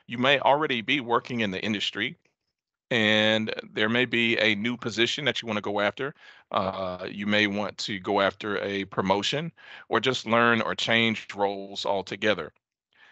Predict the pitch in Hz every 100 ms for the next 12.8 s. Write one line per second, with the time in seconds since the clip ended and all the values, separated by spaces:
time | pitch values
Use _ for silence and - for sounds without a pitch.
0 | _ - 107 - 110 104 151 147 101 104
1 | 107 113 113 101 98 117 135 98 110 113
2 | 98 110 110 170 - - - - _ -
3 | 120 - 135 113 104 117 - 98 101 104
4 | 120 151 _ - 117 110 104 104 107 117
5 | 110 - 113 - 104 107 98 104 95 -
6 | 117 98 - 101 92 107 95 90 80 _
7 | _ _ _ _ _ _ _ _ - -
8 | - 131 110 127 143 - 120 120 120 139
9 | 135 - - 135 92 110 110 107 - 117
10 | 110 92 107 113 - 117 117 104 110 117
11 | 120 - 95 - 113 107 104 98 - 101
12 | 104 117 107 - 113 113 139